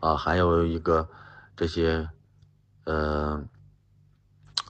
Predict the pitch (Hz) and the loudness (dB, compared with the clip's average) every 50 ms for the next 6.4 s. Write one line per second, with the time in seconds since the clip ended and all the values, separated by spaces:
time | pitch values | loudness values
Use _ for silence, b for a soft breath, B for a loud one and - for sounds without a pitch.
0 | - - - 131 117 98 95 98 98 85 73 - - 71 67 73 78 - - - | -14 6 8 10 10 10 8 6 4 2 2 -2 -6 -6 -4 -4 -6 -6 -8 -18
1 | - - _ - - 87 - 80 87 110 110 - 113 92 - 85 82 87 - - | -20 -20 _ -6 -6 -4 -4 0 0 0 2 4 2 4 4 2 0 0 -2 -2
2 | - 90 92 85 80 - - 76 80 90 92 92 87 - 85 117 113 95 - - | -2 -2 0 0 -2 -2 0 0 2 2 2 2 2 2 8 8 8 8 8 2
3 | - - _ _ _ _ _ - 71 73 67 B B B B B B B _ - | -8 -20 _ _ _ _ _ -8 -6 -6 -6 B B B B B B B _ 0
4 | 87 95 110 117 95 85 85 87 104 101 92 82 78 - - 80 78 76 73 76 | 2 4 4 6 4 2 2 2 2 2 4 2 0 0 -2 0 0 0 0 -2
5 | 73 76 85 90 - 139 131 104 92 95 85 82 - - 196 85 - - 95 92 | -2 -2 -2 0 4 4 4 4 4 2 2 2 4 4 4 4 6 4 4 4
6 | 87 87 82 - - 82 76 | 4 2 -2 -2 -4 -4 -6